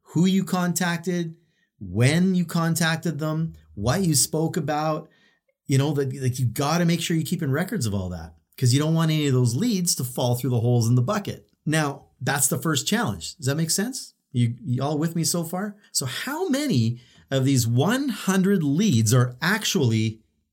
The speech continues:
contactable? I mean, you can actually get a hold of them or, or want to be contacted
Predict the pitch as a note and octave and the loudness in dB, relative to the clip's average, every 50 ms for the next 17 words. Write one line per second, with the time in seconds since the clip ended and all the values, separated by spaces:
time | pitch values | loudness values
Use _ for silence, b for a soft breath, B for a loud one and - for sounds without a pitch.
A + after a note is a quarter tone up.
0 | _ _ - - D3+ C#3+ C3 B2+ B2 - - C3 B2+ - - C3 G#2 F#2+ - - | _ _ -8 -4 0 2 2 2 2 0 -2 -4 -4 -2 0 0 0 -2 -4 -10
1 | - _ _ _ - C3 B2+ C3 C3 B2+ B2 B2 B2 - - - B2+ A#2+ C#3 C#3 | -16 _ _ _ -2 2 4 4 6 6 4 2 2 -2 -6 -6 -4 -2 0 0
2 | C#3 B2 - A#2+ C3+ B2 A#2 B2 A#2+ A2 F#2+ D#2+ D2 - - _ _ _ _ - | 0 0 2 2 4 6 6 6 6 4 2 -2 -8 -14 -20 _ _ _ _ 0
3 | D3+ C#3 C3+ C3 C3 C3 B2 A#2+ B2 B B B B B B B B B D3+ C#3+ | 2 4 4 4 4 2 2 0 -2 B B B B B B B B B 0 2
4 | C3 B2 B2+ D3+ F#3 G#3 G3 - C#3 B2+ A#2+ B2 - A#2+ A2+ G2+ F#2 - A2 F2+ | 4 4 4 4 4 2 2 2 2 2 0 0 0 0 0 0 -2 -4 -6 -8
5 | - - - - - | -8 -12 -18 -20 -20